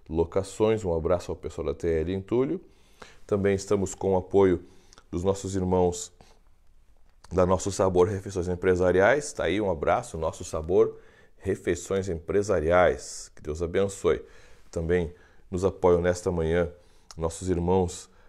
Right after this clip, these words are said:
ali da Competência Conserto de Óculos, isso mesmo, Competência Conserto de Óculos, o seu melhor conserto de óculos na cidade de Canoas,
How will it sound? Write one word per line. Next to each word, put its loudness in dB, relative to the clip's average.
ali -2
da 2
Competência 2
Conserto -2
de -2
Óculos, 2
isso -8
mesmo, -2
Competência -4
Conserto -8
de -4
Óculos, 0
o -10
seu -4
melhor 0
conserto -8
de -6
óculos -2
na -6
cidade -2
de -10
Canoas, 2